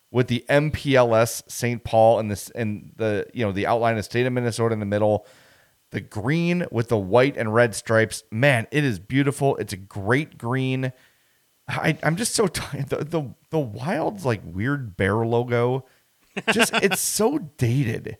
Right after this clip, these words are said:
Speaker 1: They need to up-, they need to update that logo. It's really, like, it looks very early two thousands, nineties. They need to do something new.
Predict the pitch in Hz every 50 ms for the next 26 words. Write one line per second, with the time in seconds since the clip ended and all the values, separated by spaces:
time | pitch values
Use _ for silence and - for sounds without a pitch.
0 | _ _ _ 190 240 277 254 185 185 165 147 - - 117 117 127 156 190 226 254
1 | 254 202 - - 123 120 - - 104 98 - 101 98 82 85 92 92 82 80 73
2 | 60 60 - - _ _ _ _ _ _ _ _ - 190 202 - 147 151 165 190
3 | 196 190 175 165 156 143 131 117 110 107 110 - - - - _ _ _ _ _
4 | _ _ _ 143 165 190 220 214 156 127 120 117 147 147 147 147 135 127 120 117
5 | - 123 123 123 120 117 107 95 113 101 - 104 101 101 101 87 95 92 90 82
6 | 87 87 95 98 95 95 85 80 64 53 50 - - 117 143 170 175 147 135 117
7 | 98 107 113 104 - 110 104 - 98 87 87 92 90 60 62 62